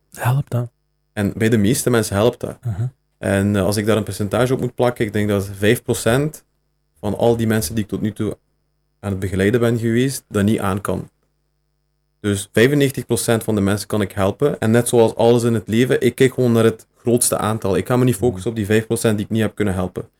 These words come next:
Speaker 2: Want ik weet dat er heel veel mensen hun leven veranderen. En, eh, dat zie
Speaker 1: Die
Speaker 2: ik
Speaker 1: zijn
Speaker 2: ook,
Speaker 1: u dankbaar, hè?
Speaker 2: dat zie ik echt keer op keer. Ik
Speaker 1: Ja.
Speaker 2: zie dat die nog altijd pizza kunnen eten, nog altijd burgers kunnen eten.
Speaker 1: Dat is ook uw ding, hè? Dat is
Speaker 2: Ja.
Speaker 1: uw, dat is ook uw, dus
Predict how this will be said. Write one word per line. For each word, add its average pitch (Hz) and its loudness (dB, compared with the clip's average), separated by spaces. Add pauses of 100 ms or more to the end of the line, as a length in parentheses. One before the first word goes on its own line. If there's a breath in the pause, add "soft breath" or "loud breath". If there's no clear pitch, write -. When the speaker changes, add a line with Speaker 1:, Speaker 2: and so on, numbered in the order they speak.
(220)
Speaker 2:
Want 101 -2
ik 98 -4
weet 123 4
dat 117 4
er 107 0
heel 110 2
veel 123 4
mensen 110 0
hun 98 0
leven 104 0
veranderen. 113 2 (640 loud breath)
En, 98 2
eh, 90 -4
dat 107 0
zie 117 2
Speaker 1:
Die - -
Speaker 2:
ik 127 2
Speaker 1:
zijn 131 2
Speaker 2:
ook, 131 4
Speaker 1:
u - 0
dankbaar, 120 2
hè? 110 -4 (220)
Speaker 2:
dat 113 0
zie 135 0
ik 135 -4
echt 131 2
keer 127 2
op 120 0
keer. 120 2
Ik 117 0
Speaker 1:
Ja. 107 -4
Speaker 2:
zie 127 -4
dat 143 4
die 131 0
nog 104 2
altijd 131 4 (160)
pizza 135 2
kunnen 127 0
eten, 104 -4
nog 101 -2
altijd 110 0
burgers 123 2
kunnen 113 0
eten. 107 -2
Speaker 1:
Dat 143 2
is 135 2
ook 185 2
uw 165 2
ding, 104 -2
hè? 127 -4
Dat 117 2
is - -2
Speaker 2:
Ja. 135 2
Speaker 1:
uw, 131 4 (120)
dat 120 0
is - -2
ook 151 2
uw, 123 2 (320)
dus 117 -8